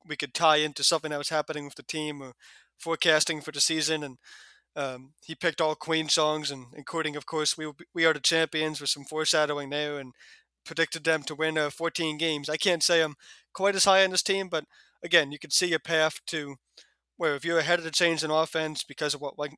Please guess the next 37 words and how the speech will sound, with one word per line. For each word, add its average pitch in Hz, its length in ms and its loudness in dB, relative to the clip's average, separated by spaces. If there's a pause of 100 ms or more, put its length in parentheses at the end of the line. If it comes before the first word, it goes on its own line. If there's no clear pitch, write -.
Mike 160 200 0
McCarthy 151 440 -4
likes 147 220 -2
to - 80 -6
call 151 380 -2 (420)
for 131 360 -10 (320)
running 170 280 2
plays, 165 420 0
for 135 400 -12 (320)
big 170 160 4
chunk 165 320 2
plays 165 240 0
to - 80 -4
these 143 160 -2
tight 160 240 2
ends 156 320 0
that 151 140 -6
we're 147 80 -12
gonna 147 180 -10
see, 147 400 0 (120)
to, 127 400 -12 (160)
you 147 80 -14
know, 131 140 -12
roll 160 220 2
out 156 260 4
type 156 260 -2
easy 156 220 -4
completions 151 600 -2
for 143 100 -10
Prescott 151 600 -2
to 135 200 -8 (320)
hit 165 220 -4
Brandon 151 360 -2
Cooks 160 280 -2
and 151 100 -4
all 147 120 0
that, 147 240 -2